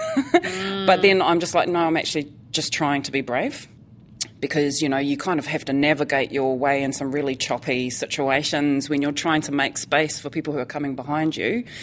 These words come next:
Speaker 2: But you're also trying to, I guess, justify the existence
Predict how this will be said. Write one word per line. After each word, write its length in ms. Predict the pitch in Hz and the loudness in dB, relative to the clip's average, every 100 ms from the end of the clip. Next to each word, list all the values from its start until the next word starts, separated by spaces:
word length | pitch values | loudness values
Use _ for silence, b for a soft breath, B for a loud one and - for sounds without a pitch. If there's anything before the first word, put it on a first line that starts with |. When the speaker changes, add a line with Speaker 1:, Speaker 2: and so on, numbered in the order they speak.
| B B B B | B B B B
Speaker 2:
But 140 | - 151 | 2 2
you're 100 | 175 | 4
also 400 | 190 190 196 165 | 4 4 4 2
trying 400 | - 165 160 165 - | 2 2 4 2 2
to, 440 | 151 147 143 151 - 156 | 2 4 2 -2 0 4
I 120 | 160 | 4
guess, 340 | 151 165 165 | 4 2 2
justify 520 | - 170 - - 170 | 2 2 2 2 4
the 80 | 165 | 4
existence 640 | 151 - 160 - 151 143 | 2 0 -2 0 -2 -2